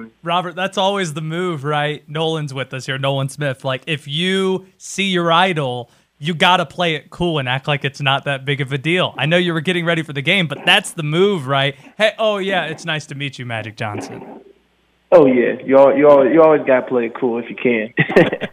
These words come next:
Speaker 2: Uh, it's good to catch up with the Duke assistant coach, Nolan Smith, here on W S J S Sports. I know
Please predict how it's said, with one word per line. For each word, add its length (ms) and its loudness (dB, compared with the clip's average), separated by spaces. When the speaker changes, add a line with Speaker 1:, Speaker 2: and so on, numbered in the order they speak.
Speaker 2:
Uh, 300 0
it's 120 -12
good 200 -8
to 60 -8
catch 280 -6
up 180 -6
with 140 -18
the 60 -12
Duke 240 -10
assistant 400 -16
coach, 320 -8
Nolan 200 -4
Smith, 280 -8
here 180 -4
on 100 -2
W 360 -6
S 160 -10
J 180 -8
S 180 -10
Sports. 520 -6
I 120 4
know 560 -2